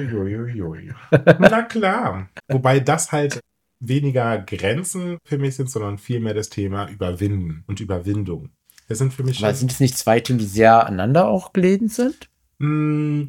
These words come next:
Speaker 1: nee, finde ich nicht, weil sich zu überwinden, das ist halt wirklich was, wo man ja grundsätzlich dazu in der Lage ist, aber man halt aus welchen Gründen auch immer man bestimmte Blockaden hat.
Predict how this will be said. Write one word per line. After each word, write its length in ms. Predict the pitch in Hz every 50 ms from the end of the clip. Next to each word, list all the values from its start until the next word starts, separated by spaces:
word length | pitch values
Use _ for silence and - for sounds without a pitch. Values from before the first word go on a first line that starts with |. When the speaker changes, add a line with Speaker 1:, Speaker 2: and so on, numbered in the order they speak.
| 135 _
Speaker 1:
nee, 640 | - 135 131 135 135 131 127 120 110 87 76 80 - _
finde 320 | _ - 143 139 139 - 143
ich 140 | 131 - 139
nicht, 160 | 151 160 165
weil 340 | 135 123 123 117 113 117 123
sich 180 | 139 147 -
zu 80 | - 147
überwinden, 880 | 131 127 110 98 104 117 147 196 190 190 190 190 185 185 185 180 - _ _ _ _ _ _ _ _
das 160 | 135 143 -
ist 140 | 151 - -
halt 220 | 151 143 139 131 -
wirklich 360 | 127 127 - 135 127 - _
was, 400 | 117 117 120 123 - - - - _ _ _ _ _ -
wo 100 | 110 117
man 160 | 113 107 107
ja 240 | 110 110 107 - - - _
grundsätzlich 720 | - - - 104 120 139 160 160 - - - - - 110 -
dazu 260 | - 95 92 - 104
in 60 | 92
der 160 | 87 87 85
Lage 400 | 85 85 90 98 117 123 110 101
ist, 340 | - - 98 120 135 - - - - - - -
aber 220 | - 107 107 110 110
man 180 | 110 107 101
halt 160 | 101 104 95 -
aus 160 | 95 98 -
welchen 220 | 107 104 - 110
Gründen 240 | 101 - 110 110 101
auch 80 | - -
immer 220 | - 101 110 113
man 220 | 104 101 98 98 95
bestimmte 320 | 95 - 107 95 92 98
Blockaden 520 | - 85 80 - - 87 82 82 90 82 82
hat. 220 | 73 71 - -